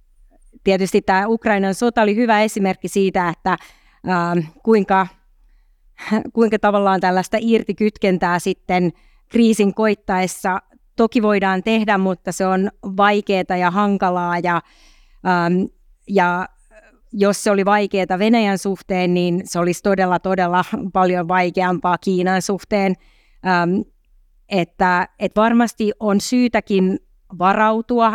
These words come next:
ja vähentää sellaista strategista riippuvaisuutta, äh,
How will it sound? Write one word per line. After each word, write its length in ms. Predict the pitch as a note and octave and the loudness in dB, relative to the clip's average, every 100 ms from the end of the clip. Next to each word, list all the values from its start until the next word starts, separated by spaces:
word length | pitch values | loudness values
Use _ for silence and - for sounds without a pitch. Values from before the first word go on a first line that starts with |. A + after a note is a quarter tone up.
| G#3+ | -2
ja 400 | F#3+ F3 F3+ - _ - | -2 0 -2 -4 _ -4
vähentää 460 | F#3+ G3+ A3+ G#3 F#3 | 0 2 2 0 -2
sellaista 640 | - F3+ F#3 E3 F3+ F3 - _ _ _ _ - | -2 -2 -2 -4 -6 -6 -8 _ _ _ _ -12
strategista 720 | - G3+ G3+ G#3 G3 - F#3+ | -4 -2 0 0 -2 -2 0
riippuvaisuutta, 1000 | F#3 G3+ - F#3+ F3+ F3+ - F#3 - | 0 -2 -2 -2 -2 -2 -2 -6 -2
äh, 60 | F#3 | -2